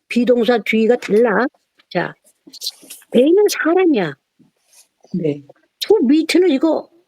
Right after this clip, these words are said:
Speaker 1: 사람 미트할 수, 미트하고는 다르지, 그치?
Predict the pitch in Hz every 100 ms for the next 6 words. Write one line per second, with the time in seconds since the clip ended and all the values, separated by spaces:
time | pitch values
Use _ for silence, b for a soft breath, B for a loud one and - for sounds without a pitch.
0 | _ _ _ _ _ - 330 330 359 277
1 | 254 - 277 220 - 233 208 - 196 226
2 | 208 370 226 240 240 226 - 147 - -
3 | 170 302